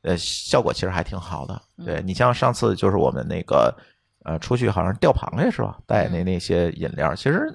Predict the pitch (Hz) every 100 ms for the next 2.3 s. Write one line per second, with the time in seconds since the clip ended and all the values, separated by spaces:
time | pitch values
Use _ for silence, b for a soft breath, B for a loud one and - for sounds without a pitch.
0 | - 220 240 190 - 240 415 151 92 95
1 | - - - 87 101 _ 160 165 - _
2 | _ 101